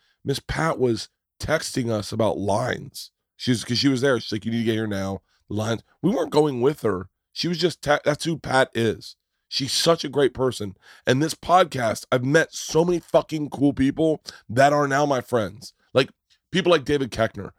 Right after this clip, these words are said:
who at the time I didn't know. I did not know David Koechner. Now I know David Koechner.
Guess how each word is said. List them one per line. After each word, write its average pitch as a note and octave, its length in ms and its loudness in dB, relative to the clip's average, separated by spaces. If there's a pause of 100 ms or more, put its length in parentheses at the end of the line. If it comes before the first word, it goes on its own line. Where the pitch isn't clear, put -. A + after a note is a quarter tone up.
(120)
who C3+ 80 4
at C3 80 0
the C#3+ 60 -4
time D#3 280 2
I C#3 60 2
didn't B2 340 -4
know. G#2 280 -2 (120)
I A2+ 40 -2
did A#2+ 200 0
not C3 200 2
know A#2 120 2
David G2 240 -4
Koechner. D#2+ 320 -8 (200)
Now D#3+ 200 6
I G#3 40 2
know F3+ 180 4
David G#2+ 300 -4
Koechner. - 320 -14